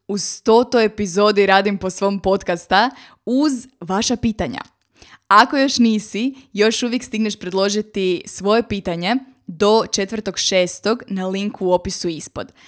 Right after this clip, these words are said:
Tako da klikni i ostavi mi pitanje na koje želiš čuti odgovor već sljedeći tjedan. Do tada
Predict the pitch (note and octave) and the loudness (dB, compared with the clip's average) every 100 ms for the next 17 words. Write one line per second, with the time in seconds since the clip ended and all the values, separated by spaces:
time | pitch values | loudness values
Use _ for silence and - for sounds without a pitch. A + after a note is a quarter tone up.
0 | - - F#3+ F3+ G3+ - G#3+ B3+ A#3+ G#3 | -14 -8 -4 -2 -4 -4 -4 -2 -2 0
1 | B3 B3+ G3 G3+ G3+ A3 G3 F#3+ G3+ F#3+ | 0 -2 -2 -2 -2 -4 -4 -6 -6 -4
2 | F3+ F#3 B3 B3+ F3 F#3+ F3 F#3+ F#3+ F#3+ | -2 0 -2 -2 -8 -6 -2 0 0 -4
3 | F3 F3+ F3+ F#3 F3 E3+ E3+ - E3 E3 | -2 -2 -2 -4 -4 -4 -6 -8 -4 -4
4 | - - - - - - _ _ _ F#3 | -4 -8 -12 -12 -12 -16 _ _ _ -6
5 | G3+ - G#3+ G#3+ F3+ F#3+ | -2 6 6 6 4 2